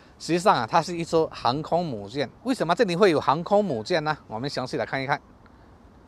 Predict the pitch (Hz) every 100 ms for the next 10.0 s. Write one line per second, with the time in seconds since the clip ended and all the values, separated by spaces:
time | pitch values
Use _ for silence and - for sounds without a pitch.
0 | - - - - 139 101 - 208 214 175
1 | 196 170 151 120 117 - 175 135 - -
2 | 156 165 147 190 165 160 175 - - -
3 | - 190 202 190 202 143 165 160 127 -
4 | 175 170 147 160 147 123 139 143 160 127
5 | - 147 143 117 104 110 - - - -
6 | 185 202 196 208 190 - 180 170 165 175
7 | - - - - - - - - 160 156
8 | 156 127 135 131 127 107 139 120 107 123
9 | 143 143 - 107 101 135 139 101 107